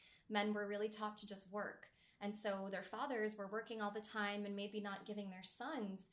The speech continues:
the, um, emotional and physical presence that they really needed. And so because of that, or there could be a mother wound as well, one or the other, they grow up, you know, not really having their voice. And on top of that, to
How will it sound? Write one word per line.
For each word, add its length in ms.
the, 380
um, 380
emotional 680
and 220
physical 500
presence 500
that 180
they 120
really 220
needed. 480
And 160
so 100
because 380
of 120
that, 360
or 120
there 120
could 180
be 100
a 40
mother 300
wound 240
as 160
well, 480
one 160
or 80
the 160
other, 380
they 100
grow 280
up, 320
you 100
know, 180
not 280
really 240
having 360
their 120
voice. 340
And 80
on 80
top 340
of 100
that, 200
to 80